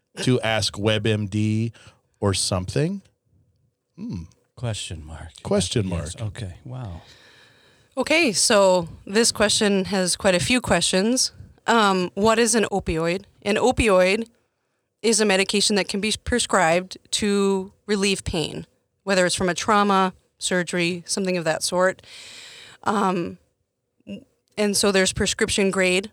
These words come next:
Speaker 3: opioids. There are illegal street opioids, such as heroin. Um, some of the prescription ones would be, like, say, oxycodone, morphine, and that such.
Speaker 1: Hillbilly her-, heroin.
Speaker 3: Yes.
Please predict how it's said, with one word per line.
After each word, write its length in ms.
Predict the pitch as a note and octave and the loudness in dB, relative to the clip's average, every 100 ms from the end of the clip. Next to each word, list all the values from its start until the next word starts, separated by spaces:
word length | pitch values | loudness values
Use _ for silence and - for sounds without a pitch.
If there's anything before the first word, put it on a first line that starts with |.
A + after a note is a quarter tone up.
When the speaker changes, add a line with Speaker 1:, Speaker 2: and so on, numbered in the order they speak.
| - | -4
Speaker 3:
opioids. 720 | F#3+ - G#3+ A3 B3 C4 - - _ | -4 -2 -2 -2 -2 -2 -6 -6 _
There 320 | - F3+ F3 F3+ | -2 0 2 2
are 220 | F3+ E3+ | 2 0
illegal 640 | F#3 E3+ F3+ F#3+ G#3 A3+ - - _ | -2 -2 -2 0 0 0 -4 -20 _
street 500 | - - G#3 A3 - _ A3 | -8 -4 -2 -2 -4 _ -6
opioids, 500 | G#3+ G#3 G3 G#3+ - | -2 0 2 0 -2
such 260 | F3+ - | -4 -6
as 160 | E3 - | -6 -4
heroin. 520 | E3+ F3+ F#3+ A#3 C4 _ _ _ _ - | 0 2 2 0 -2 _ _ _ _ -6
Um, 300 | F#3 F#3 E3+ | 0 2 2
some 160 | E3+ G#3 | 0 0
of 40 | |
the 60 | F#3+ | 0
prescription 680 | G#3+ - F#3 - G3 F#3+ G3 - - | -2 -2 -2 0 0 -2 -4 -12 -4
ones 280 | F#3+ F#3 F3+ | 0 0 0
would 140 | F3+ | -2
be, 160 | E3 E3+ | -2 -2
like, 200 | D#3 D#3+ | -2 -2
say, 160 | - E3+ | -2 -2
oxycodone, 1000 | F3+ - G3 - G#3 G3+ G3 F#3+ G3+ - | -2 -4 -2 2 4 4 4 4 0 -4
morphine, 560 | G3+ F3 E3 F3+ F3 G3 F#3+ | -2 -2 -2 -4 -6 -6 -4
and 100 | F3 | -4
that 160 | E3+ | -2
such. 380 | - F3 - - _ - - - - - - - - | -4 -6 -10 -18 _ -20 -20 -20 -20 -20 -20 -18 -4
Speaker 1:
Hillbilly 400 | A2+ F#2+ F2+ F2 | -2 -2 -6 -8
her-, 240 | E2+ F2+ - - | -10 -12 -10 -8
heroin. 320 | F#2+ F#2 F#2+ _ _ _ _ _ _ - - _ _ | -8 -8 -12 _ _ _ _ _ _ -20 -20 _ _
Speaker 3:
Yes. 540 | A3 F#3 - - - | -4 -2 0 0 -2